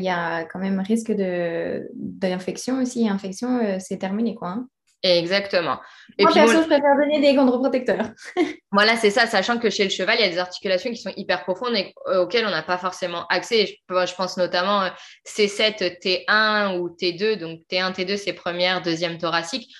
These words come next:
Speaker 2: On n'y a pas du tout accès, en fait, chez le cheval. C'est trop profond. Il y a la cage thoracique, il y a tout ça. C'est impossible d'y accéder. Donc, celle-ci, même si vous avez de l'arthrose, déjà, pour avoir l'arthrose, il faut des, des, un appareil de radio hyper puissant.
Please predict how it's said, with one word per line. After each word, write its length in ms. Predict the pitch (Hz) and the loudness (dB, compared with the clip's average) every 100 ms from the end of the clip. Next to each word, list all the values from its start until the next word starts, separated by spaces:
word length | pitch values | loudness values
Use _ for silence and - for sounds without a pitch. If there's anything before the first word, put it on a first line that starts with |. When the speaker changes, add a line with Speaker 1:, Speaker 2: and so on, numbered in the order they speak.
| _ | _
Speaker 2:
On 60 | 190 | 0
n'y 80 | 185 | 2
a 60 | |
pas 100 | 175 | 2
du 120 | 170 | 0
tout 100 | 170 | 0
accès, 240 | 185 185 233 | 0 0 -2
en 80 | 190 | 0
fait, 180 | 165 | -2
chez 60 | 165 | -4
le 80 | 165 | -6
cheval. 240 | 180 170 | -4 -4
C'est 160 | 165 165 | -4 -10
trop 280 | - 196 185 | -4 -2 0
profond. 280 | 190 185 | -4 -2
Il 80 | 226 | 0
y 40 | 175 | 0
a 40 | |
la 120 | 165 | 0
cage 220 | 160 170 | -4 -6
thoracique, 480 | - 156 165 - 220 | -4 -4 -4 -4 -4
il 60 | 180 | -2
y 20 | |
a 60 | 156 | -4
tout 140 | - | -6
ça. 240 | - 220 220 - | -2 0 0 -2
C'est 400 | 165 156 156 - - | -2 -2 -4 -8 0
impossible 600 | 208 196 180 226 208 185 | 2 2 -2 -2 -2 -2
d'y 180 | 170 175 | 0 -2
accéder. 520 | 165 - 190 233 233 - - | -2 -2 0 0 0 -18 -16
Donc, 220 | 170 185 175 | -6 -4 2
celle-ci, 340 | 190 190 285 | 0 0 -2
même 140 | 269 | -2
si 140 | 208 208 | -2 -4
vous 100 | 196 | 0
avez 100 | 185 | 0
de 80 | 185 | 0
l'arthrose, 400 | 185 - 247 196 | -2 -2 -6 -4
déjà, 220 | 180 196 | -2 -2
pour 160 | - | 0
avoir 60 | 180 | 0
l'arthrose, 340 | 180 - 202 - | -2 -2 -6 -4
il 60 | |
faut 60 | 175 | -4
des, 340 | 170 165 160 160 | -2 -2 -4 -4
des, 420 | 180 170 160 156 156 151 - 131 160 - | -4 -2 -4 -6 -8 -10 -10 -14 -16 -4
un 180 | 185 175 | 0 2
appareil 280 | 175 180 185 | 2 2 2
de 80 | 180 | 0
radio 280 | 180 185 | 0 -2
hyper 260 | 185 175 160 | -4 -4 -4
puissant. 320 | - 180 240 | -6 -2 -2